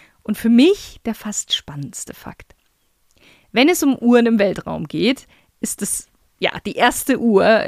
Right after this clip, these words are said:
die einem in den Sinn kommt, die Omega Speedmaster, die im Juli neunzehnhundertneunundsechzig die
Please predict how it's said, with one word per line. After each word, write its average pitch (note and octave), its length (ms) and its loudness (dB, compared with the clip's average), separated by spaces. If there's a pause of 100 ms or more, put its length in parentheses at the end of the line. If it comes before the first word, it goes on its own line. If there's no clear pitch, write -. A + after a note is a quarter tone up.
die G#3 240 -2
einem G#3+ 300 0
in B3+ 100 4
den C4+ 60 6
Sinn F#3+ 200 -2
kommt, F3+ 360 -4
die - 120 -8
Omega F3 360 -4
Speedmaster, - 720 -12 (440)
die A#3 160 2
im B3+ 120 4
Juli A#3 340 4
neunzehnhundertneunundsechzig G#3 1400 -2
die - 160 -14